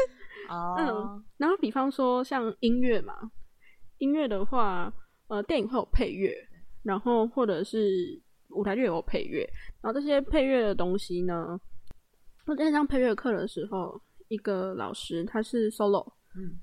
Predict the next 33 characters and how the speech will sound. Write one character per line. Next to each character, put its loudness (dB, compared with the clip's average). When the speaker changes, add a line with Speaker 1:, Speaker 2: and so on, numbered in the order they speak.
Speaker 2:
就 0
是 2
王 0
荣 -2
义 -2
老 -6
师， -14
Speaker 1:
嗯。 -12
Speaker 2:
然 -2
后 0
他 -2
就 2
有 2
提 -20
到 2
说， 0
他 -2
在 0
面 0
对 4
不 0
同 -2
类 6
型 4
的 -4
导 -6
演 -6
的 -6
时 -2
候 -2
的 -2
心 -6
态。 -6